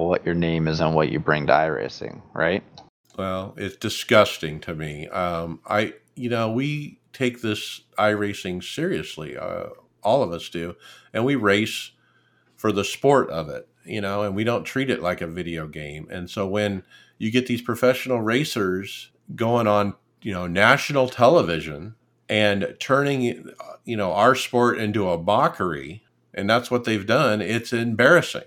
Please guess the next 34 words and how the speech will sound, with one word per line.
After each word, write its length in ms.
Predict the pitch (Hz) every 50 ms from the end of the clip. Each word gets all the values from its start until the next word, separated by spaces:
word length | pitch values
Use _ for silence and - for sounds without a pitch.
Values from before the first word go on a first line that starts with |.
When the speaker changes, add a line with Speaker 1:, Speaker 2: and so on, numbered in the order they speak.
| _ -
Speaker 2:
It's 180 | 98 95 -
embarrassing 600 | 101 92 92 87 98 101 104 107 - - 101 98 95
for 140 | - 95 87
iRacing. 640 | 85 90 101 117 135 156 156 156 - 170 175 180 - _ _ - - _ _
It's 160 | - 101 -
embarrassing 580 | 107 98 92 101 101 104 104 101 - 107 107 107
for 160 | - 117 110
motorsports. 840 | 107 117 117 131 135 127 - - - 76 71 - - _ - - - - _ _ _ _ -
Uh, 340 | 98 98 98 95 92 90 69
I 180 | 85 113 147
thought 460 | 156 156 - 147 139 139 139 127 - _
Simon 500 | - - - - 127 139 139 135 135 127
Pagenaud 640 | 123 131 135 131 135 123 131 127 135 135 135 135 131
was 400 | 127 135 131 120 117 - - - _ _ _ _ _ _ _ _ -
one 180 | 120 123 135
of 100 | 135 127
those 200 | 127 127 131 120
guys 340 | 120 135 127 127 127 127 127
who 100 | - 123
took 220 | 120 131 123 123
it 80 | 123 120
seriously. 580 | 123 - 135 139 135 123 - - - - - _ _ _ _ _ _ _ _
He's 200 | - 160 156 147
been 180 | 156 147 147
wearing 320 | 143 147 147 147 151 151 147
his 160 | 147 139 139
freaking 520 | - - - 151 147 - 147 135 131 127
fire 380 | - - - 127 143 156 143 120
suit 340 | 120 - - 90 78 78 -
while 180 | - 92 92
he's 400 | 95 98 98 92 - - - - _ _ _ _ _ - - - _ -
iRacing, 540 | 117 123 123 101 80 73 - - - - - _ _ _ _ _ _ _ _ _
you 100 | 101 95
know? 320 | 92 92 92 95 92 -